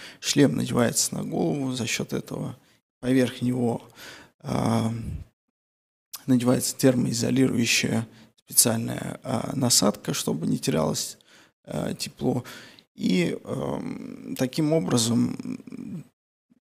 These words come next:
достигается гипотермия, а,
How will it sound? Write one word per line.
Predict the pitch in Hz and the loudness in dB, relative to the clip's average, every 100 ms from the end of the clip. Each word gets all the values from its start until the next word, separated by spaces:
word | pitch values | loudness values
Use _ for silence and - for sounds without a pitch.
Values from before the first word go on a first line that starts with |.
| _ - - - - | _ -20 -20 -10 -6
достигается | 71 - 139 120 131 123 135 139 131 - 110 | -6 -6 -2 0 2 4 4 4 6 6 4
гипотермия, | 110 123 123 - 117 127 131 107 - - | -2 -4 -6 -2 0 2 2 2 -4 -10
а, | - - - | -10 -8 -8